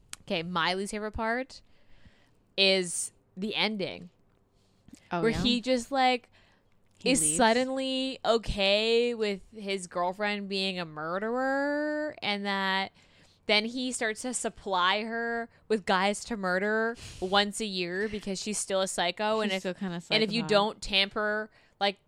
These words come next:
Speaker 1: tamp down the urges, then
Speaker 2: She's
Speaker 1: she'll
Speaker 2: gonna
Speaker 1: go full
Speaker 2: s-
Speaker 1: psycho. So we just gotta let her kill one guy a year. I was like,
Speaker 2: I mean,
Speaker 1: "What?"
Speaker 2: I like that.
Speaker 1: I just was like,
Speaker 2: I do wish it was a bit more of, like, a, like, an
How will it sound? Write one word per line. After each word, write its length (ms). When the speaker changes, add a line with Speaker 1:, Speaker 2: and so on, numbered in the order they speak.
Speaker 1:
tamp 340
down 380
the 300
urges, 720
then 140
Speaker 2:
She's 80
Speaker 1:
she'll 120
Speaker 2:
gonna 100
Speaker 1:
go 180
full 240
Speaker 2:
s- 60
Speaker 1:
psycho. 580
So 180
we 80
just 140
gotta 160
let 160
her 80
kill 420
one 240
guy 180
a 60
year. 560
I 80
was 160
like, 300
Speaker 2:
I 80
mean, 180
Speaker 1:
"What?" 160
Speaker 2:
I 40
like 180
that. 240
Speaker 1:
I 120
just 180
was 140
like, 240
Speaker 2:
I 80
do 100
wish 200
it 60
was 160
a 40
bit 240
more 280
of, 100
like, 180
a, 400
like, 300
an 100